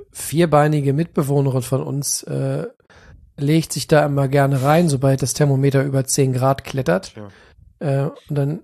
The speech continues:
Speaker 1: liegt die da immer drin und schläft und anschließend, äh, haben wir immer im Wohnzimmer ganz viel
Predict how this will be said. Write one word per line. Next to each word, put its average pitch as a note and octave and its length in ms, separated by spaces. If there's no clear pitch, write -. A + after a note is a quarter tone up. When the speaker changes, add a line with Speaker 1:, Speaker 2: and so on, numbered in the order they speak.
Speaker 1:
liegt E3 280
die F3+ 60
da F3 180
immer E3+ 220
drin E3+ 260
und D3 140
schläft F3 480
und D#3 160
anschließend, E3 680
äh, D#3+ 220
haben D3 180
wir D3+ 100
immer D3 240
im C#3+ 160
Wohnzimmer C#3 480
ganz C3+ 240
viel C3+ 300